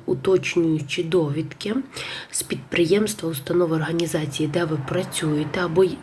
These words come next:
або де ви працювали, або якщо вже вони ліквідовані, то в такому випадку чи реорганізовані у їх правонаступників, чи взагалі вже в архівних,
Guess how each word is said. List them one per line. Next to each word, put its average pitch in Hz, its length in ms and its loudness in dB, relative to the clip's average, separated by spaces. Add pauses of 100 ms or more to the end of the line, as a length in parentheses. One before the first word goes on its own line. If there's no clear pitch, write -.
(160)
або 180 240 4
де 185 140 4
ви 175 100 0
працювали, 156 840 -2
або 156 180 2
якщо 170 280 0
вже 160 140 -2
вони 165 300 0 (520)
ліквідовані, 165 960 4 (1000)
то 165 80 -2
в 135 60 -6
такому 170 340 2
випадку 156 520 -2
чи 165 200 -2 (140)
реорганізовані 160 1000 2 (520)
у 185 120 6
їх 160 260 2
правонаступників, 165 1300 0
чи 180 280 2
взагалі 160 440 0
вже 190 200 2
в 165 100 -2
архівних, 165 680 0